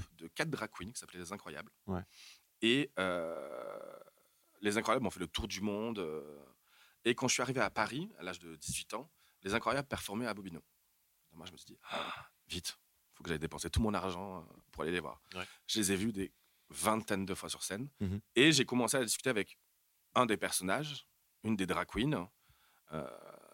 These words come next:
Speaker 1: une femme forte, hilarante, euh, grosse voix, et cetera.
Speaker 2: Mhm.
Speaker 1: Et au fur et à mesure, on a créé un lien. On a créé, euh, ouais, une sympathie,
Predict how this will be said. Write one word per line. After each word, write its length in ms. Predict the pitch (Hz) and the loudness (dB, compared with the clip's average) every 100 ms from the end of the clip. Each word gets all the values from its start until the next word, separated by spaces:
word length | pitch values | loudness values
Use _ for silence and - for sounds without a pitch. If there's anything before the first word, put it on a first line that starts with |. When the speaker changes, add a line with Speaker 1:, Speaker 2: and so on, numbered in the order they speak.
| - | -14
Speaker 1:
une 100 | 78 | -10
femme 220 | - - | -8 -6
forte, 580 | - - 123 120 120 95 - | 0 6 8 10 8 4 2
hilarante, 720 | 120 110 101 98 113 117 117 | 4 6 6 4 4 4 2
euh, 220 | 87 85 | 0 -2
grosse 400 | 87 80 117 98 92 | -4 -2 0 0 -2
voix, 260 | 107 107 | 0 0
et 40 | 90 | 0
cetera. 400 | - 82 95 - _ | -6 -4 -6 -6 _
Speaker 2:
Mhm. 220 | 101 87 98 - - - _ _ _ _ _ _ _ _ _ _ | -2 -2 -4 -10 -16 -20 _ _ _ _ _ _ _ _ _ _
Speaker 1:
Et 60 | 151 | 6
au 40 | |
fur 120 | 156 | 8
et 20 | 156 | 8
à 40 | |
mesure, 180 | 160 190 | 8 10
on 40 | |
a 80 | 165 | 8
créé 220 | - 151 | 6 4
un 160 | 143 135 | 6 6
lien. 360 | 113 104 107 135 _ _ _ _ _ _ - | 6 4 2 -4 _ _ _ _ _ _ -2
On 140 | 123 113 | 2 4
a 60 | |
créé, 360 | 113 - 127 139 | 4 2 2 4
euh, 720 | 113 107 104 101 95 87 87 | 2 2 0 0 -2 -4 -6
ouais, 300 | 101 120 156 | 0 4 6
une 540 | 147 123 117 113 113 110 | 4 2 0 -4 -8 -2
sympathie, 840 | - 127 123 120 123 - 180 196 | 0 2 2 2 2 0 0 -2